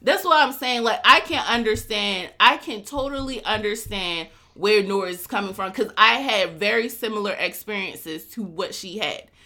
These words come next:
And at the very same time, I had to get to the point as an adult to forgive the people who hurt me. And it was hard to do. But I sat there and I had to forgive them. We would have conversations about it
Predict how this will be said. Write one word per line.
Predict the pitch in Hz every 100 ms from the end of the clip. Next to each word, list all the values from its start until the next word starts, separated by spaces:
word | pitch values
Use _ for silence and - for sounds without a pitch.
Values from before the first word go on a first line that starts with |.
| _ _
And | 208 214 -
at | 233 226
the | 214
very | 175 220 277 277
same | - 240 214
time, | 269 226 180 -
I | 214 285
had | 247 233
to | 226
get | 180 208 208
to |
the | 220
point | 220 233 190 175 - _ _ -
as | 196 214
an | 233
adult | 226 208 233 220 -
to | 240
forgive | 226 214 175 196 254 202
the | 196
people | 220 202 190 190
who | 233 202
hurt | 202 247 -
me. | 170 147 - _ _ _ -
And | 220
it | 226 254
was | 214 202
hard | - 233 226
to | - 220
do. | 170 214 147 - _ _ -
But | 202
I | 202 233
sat | - 269 233
there | 214 180
and | 190
I | 180 214
had | 233 233 220
to | 233
forgive | 226 208 175 208 220 -
them. | 151 147
We | 196
would | 202 196
have | 190 175
conversations | 240 196 185 190 262 269 240 190
about | 160 151
it | 143